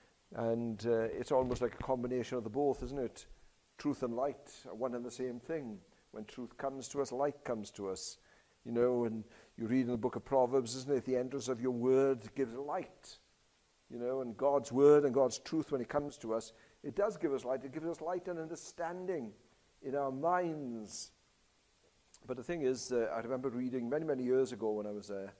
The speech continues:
a young man. I can say that now, can I? When I was a young man, <laughs> you know,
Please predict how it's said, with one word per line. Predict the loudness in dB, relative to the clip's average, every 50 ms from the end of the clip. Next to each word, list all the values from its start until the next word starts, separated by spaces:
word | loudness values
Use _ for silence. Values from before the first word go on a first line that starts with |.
| -20 _ _ -4
a | 0
young | 2 2 2 2 0
man. | -2 -2 -2 -4 -6
I | -10 -14 -16 -16 -16 -18 -18 -20 -20 -20 _ _ _ -20
can | -14
say | -8 -6 -4
that | -4 -4 -6
now, | -6 -8 -10 -12
can | -14 -16
I? | -18 -18 -20 -20 -20 -20 -20 -20 _ -8 -6
When | -2 -2
I | -2
was | -2 -2
a | -2
young | 0 -2 -2 -2
man, | -2 -4 -4 -6 -8 -8
<laughs> | -8
you | -8 -4
know, | -2 -2 -2 -2